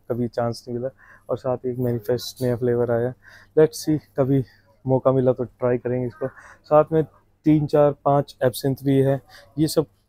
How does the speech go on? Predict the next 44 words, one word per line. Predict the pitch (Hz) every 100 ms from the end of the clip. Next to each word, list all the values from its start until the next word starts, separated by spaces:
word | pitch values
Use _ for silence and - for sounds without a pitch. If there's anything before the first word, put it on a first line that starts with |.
| 139
मॉकटेल, | 131 - 151
कॉकटेल्स | - 131 - 139 -
बनाने | 131 131 131
के | 135
लिए | 135
यूज़ | 131 123
होते | 123 -
हैं। | 147
तो | - 139 127 123 _ - _ 127
भाई | 127
अगर | 127 131
आप | 127
देखना | 127 127 135
चाहते | 123 123 -
हो | 123
तो | 131
देख | 123 123
लो | 127
इनके | 123 123
प्राइस, | 123 127 143 _ _ _ -
but | 131
अपना | 127 135
कोई | 127
रिश्ता | 123 127 -
नहीं | 123
है | 123
दूर | 120 123
दूर | 123 120
से। | 127
हाँ, | 123 139 - - - - -
एक | 165 156
है | 147
जिससे | 135 131 -
हमारा | 135 131 127
रिश्ता | 127 - 131
है, | 127 127
वो | 127 127
है | 127
Bellis | 123 120 120
का | 135
section। | 123 120 - 131 - - - -
Bellis | 127 135 127
की | 139
भाई | 127 127 135